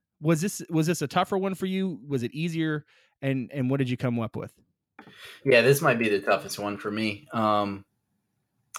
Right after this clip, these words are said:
Speaker 2: my, my first thought was win. That was my gut thought, right? And then I was like, "Well, I thought that last year and they lost. I thought that the year before and they lost." So,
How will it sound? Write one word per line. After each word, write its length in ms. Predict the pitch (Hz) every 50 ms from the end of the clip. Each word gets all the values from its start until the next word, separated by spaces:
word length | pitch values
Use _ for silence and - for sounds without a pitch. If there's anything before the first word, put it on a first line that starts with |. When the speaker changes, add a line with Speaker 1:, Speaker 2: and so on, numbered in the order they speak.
| - _ _ _ _ _
Speaker 2:
my, 240 | 127 127 123 123 -
my 200 | 135 131 123 117
first 440 | 117 - 156 165 175 160 143 - -
thought 300 | 139 131 127 127 110 101
was 260 | 110 107 101 92 92
win. 500 | 95 101 107 107 98 87 85 85 90 - _ _ _ _ _ _ _ _ _ _ _ _ _ _ _ _ _ _ _ _
That 160 | - 117 120
was 140 | 120 113 104
my 100 | 113 101
gut 380 | 95 95 98 107 104 101 - -
thought, 300 | - 90 90 82 - - - _ _
right? 300 | 104 104 104 107 104 - _ _ _ _ _ _ _ _ _ _
And 120 | 113 120
then 140 | 131 139 143
I 120 | 143 139 127
was 200 | 120 113 113 -
like, 220 | 110 101 95 98
"Well, 400 | 104 107 110 110 110 107 107 -
I 80 | - 98
thought 220 | - 117 117 113
that 180 | - 120 110 90
last 320 | 101 104 104 98 - - -
year 200 | 85 92 95 - _ _ _ _
and 120 | - 101 95
they 80 | 92
lost. 440 | 87 - - 65 - - - - _ _ _ _ _ _ -
I 100 | 104 104
thought 200 | 117 117 117 117
that 100 | 117 -
the 60 | 101
year 140 | 101 104 101
before 560 | 101 101 - - 190 190 151 92 80 - - _
and 120 | - 101
they 80 | 92 -
lost." 420 | - - - - - - - - _ _ - - _ _ _ _
So, 640 | - - - 123 117 113 110 110 113 110 104 -